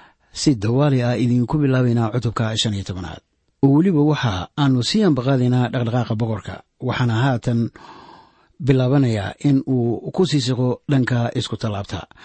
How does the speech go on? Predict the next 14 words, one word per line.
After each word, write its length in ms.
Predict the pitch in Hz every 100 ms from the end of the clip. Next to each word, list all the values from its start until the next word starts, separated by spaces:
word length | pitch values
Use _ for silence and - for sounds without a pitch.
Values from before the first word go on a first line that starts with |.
| - - -
Waxaanu 360 | - 180 170 139
horay 220 | 120 127 117
haddaba 280 | 113 113 110
u 80 | 147
soo 160 | 139
aragnay 300 | 131 123 113
sidii 380 | - 131 107 87
loo 160 | 113 135
diiday 360 | 123 123 127 127 - - -
iyo 320 | 139 127 113 104
xurguftii 580 | 123 120 135 - 110 101
dhex 140 | 123
martay 280 | 131 117 120
isaga 300 | - 165 156